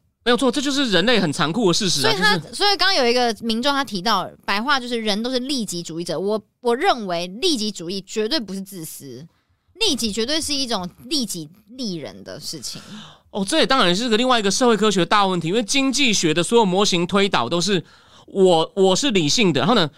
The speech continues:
Speaker 1: 我可以把我要的东西写成一道数学公式，用一些数学模型解一个最大值，有点像这样。可是当然，他那个公式里面有什么元素，他说：经济学家说我们不管，这是你们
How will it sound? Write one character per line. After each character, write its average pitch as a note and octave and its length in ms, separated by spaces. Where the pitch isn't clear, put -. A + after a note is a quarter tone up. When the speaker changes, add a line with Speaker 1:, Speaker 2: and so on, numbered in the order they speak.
Speaker 1:
我 F#3 140
可 C#4 140
以 C4+ 80
把 F3+ 180
我 D3+ 120
要 A3 160
的 F3+ 60
东 G#3 120
西 A#3 100
写 F3 160
成 F3 120
一 F#3 60
道 A#3 100
数 A3+ 160
学 D#3+ 180
公 F#3 220
式， G#3+ 140
用 B3 140
一 - 20
些 B3 100
数 A#3+ 220
学 F#3 160
模 E3 160
型 D3+ 280
解 F#3+ 240
一 A#3 60
个 G#3 120
最 A3+ 260
大 F#3 280
值， C3+ 340
有 A#3+ 180
点 E3+ 180
像 G3+ 200
这 G#3 80
样。 F#3 120
可 F#3+ 80
是 C4 100
当 D4 120
然， G3+ 120
他 D#4+ 120
那 F4 80
个 C4+ 100
公 C4+ 220
式 C4+ 140
里 F#3+ 60
面 B3 80
有 A#3+ 80
什 F3+ 100
么 D#3+ 60
元 D3 240
素， G3 300
他 A#3 80
说： A#3+ 160
经 D4 140
济 D4+ 60
学 A#3+ 80
家 A3+ 40
说 B3+ 80
我 G#3 60
们 F3 60
不 G#3+ 100
管， D#3 180
这 C#4 80
是 C4+ 140
你 G3 80
们 F3+ 200